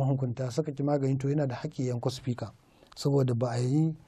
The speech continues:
speaker don a takura ba. Idan za ka yi karatun Qur'ani ko za ka yi lazimi ko za ka yi wazifa, ka kashe speaker a cikin masallaci kai kaɗai kake yi ko ku kaɗai kuke, ba bukata. Idan wa'azi ne dole ku nemi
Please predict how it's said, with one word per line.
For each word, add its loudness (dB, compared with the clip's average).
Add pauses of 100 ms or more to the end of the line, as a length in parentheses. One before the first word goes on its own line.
(360)
speaker 2
don -2
a -4
takura 2
ba. 4
Idan 2
za 8
ka 0
yi 2
karatun -2
Qur'ani -2
ko -2
za 2
ka -2
yi -2 (460)
lazimi 6
ko 2
za 4
ka 2
yi 2
wazifa, 0
ka -6
kashe 0
speaker -2
a -4
cikin 0
masallaci 4
kai 2
kaɗai 0
kake -4
yi -2 (180)
ko 2
ku 0
kaɗai 2
kuke, -2
ba 6
bukata. -4 (1600)
Idan 12
wa'azi 12
ne 12
dole 10
ku 2
nemi 4